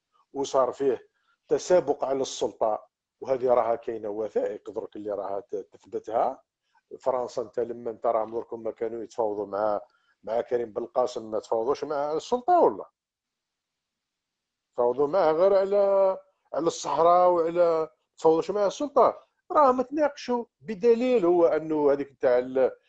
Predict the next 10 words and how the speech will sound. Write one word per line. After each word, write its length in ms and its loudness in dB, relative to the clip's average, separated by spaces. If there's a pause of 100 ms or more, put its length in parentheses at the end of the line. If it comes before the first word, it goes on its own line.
شبه 320 -2
الحكم 440 -6
المؤقته 540 -6
اللي 160 -4
داروها 380 -4
في 120 -20
تاع، 520 -2 (680)
واش 180 -12
هذيك 240 -4
تاع 760 -2